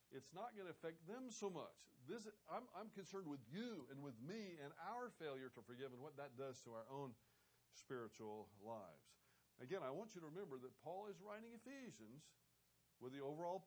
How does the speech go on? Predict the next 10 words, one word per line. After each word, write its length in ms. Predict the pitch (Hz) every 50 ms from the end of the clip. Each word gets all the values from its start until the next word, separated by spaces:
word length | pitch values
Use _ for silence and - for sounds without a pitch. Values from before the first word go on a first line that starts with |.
| -
purpose, 320 | 208 220 202 208 180 139 - -
the 80 | 123 127
overall 320 | 135 151 147 165 165 175
idea, 240 | 185 170 151 151 143 156 -
uh, 160 | 151 143 151 151 - -
overall 320 | 151 143 165 165 165 170 175 196 - - 151
idea 320 | 147 151 151 185 175 151 - -
to 80 | 143 123
promote 400 | - 139 135 147 180 196 190 170
unity 640 | 156 175 220 233 214 180 120 - - 110 107 110